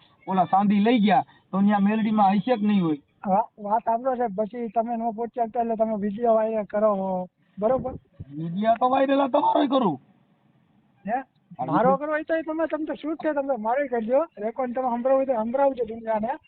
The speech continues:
Speaker 1: ના, એવું કાંઈ સંભળાવવાની જરૂર નથી, પણ તમે શબ્દમાં તો બોલો ને કે ભાઈ તમારો
Speaker 2: હા.
Speaker 1: શું પ્રોબ્લેમ, ઈ બોલો.
Speaker 2: પ્રોબ્લેમ કાંઈ નહીં, તમે ધ-,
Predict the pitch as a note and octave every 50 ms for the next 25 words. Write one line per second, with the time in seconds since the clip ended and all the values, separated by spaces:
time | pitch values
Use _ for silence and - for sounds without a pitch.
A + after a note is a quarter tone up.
0 | _ _ _ _ _ B2+ B2+ D3 F#3 G#3+ G3+ E3 D#3+ E3+ F3+ G3 F3 - - G#3+
1 | G3 E3 F3 F3 G3 A3+ A#3 A#3+ A#3+ G3+ B3 B3 B3 B3 B3+ C4+ C#4 C4 G#3+ B3
2 | G#3+ - G#3+ G#3+ A#3+ A3+ - G3 G3+ G3 G3 A#3+ A#3+ B3 A#3+ B3 A#3+ G#3+ B3 C4
3 | D4 D#4 D4+ C#4 - - _ _ _ _ - G#3 G3 A3+ B3 A#3 - A3+ A3+ A#3+
4 | B3+ B3+ C4 A#3 B3+ C4 G#3 A3 A#3+ B3 A#3 A#3+ A3+ G3 G3 A3 A#3+ G#3+ B3+ C4+
5 | D4 F4+ - A3+ - - - F#3+ - _ _ _ - - - - - - _ _
6 | - F#3 G3 A3 B3 C#4 C#4 C#4 C#4 D4 D4+ D#4 D#4 D4+ D#4 D4+ C#4 C#4 C4+ C#4
7 | C#4 C4 A3+ A#3+ A3+ G3+